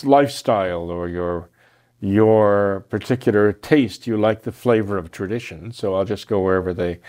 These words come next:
appear to be traditional. Um, I've had, you know, I, I have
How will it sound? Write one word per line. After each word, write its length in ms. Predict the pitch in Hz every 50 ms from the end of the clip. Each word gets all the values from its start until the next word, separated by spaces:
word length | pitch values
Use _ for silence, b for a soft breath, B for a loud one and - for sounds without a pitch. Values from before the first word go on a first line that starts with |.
| B B B B B B
appear 300 | - 101 - 123 123 120
to 100 | 110 107
be 100 | 98 107
traditional. 680 | 95 - - 98 107 117 - - - 82 80 104 101 - _ _ _ _ _ _ _ _ _ _ _ _ _ _ _ _ _ -
Um, 920 | 98 92 92 92 92 95 95 92 92 90 90 90 87 85 82 85 90 - _ _ _ _ b b b b b b b b _ _ _ _ _ _ _ _ _ _ _ _ _ _ _ _ _ _ _ -
I've 260 | 104 101 92 104 - _ _ _ _ -
had, 360 | 101 107 110 104 101 247 - - _ _ _ _ _ _ _ _ _ _ _ _ _ _ _ _ _ _ - - - _ _ -
you 100 | 117 113
know, 80 | 107
I, 260 | 104 101 107 117 117
I 40 | 107
have 280 | 107 117 113 - -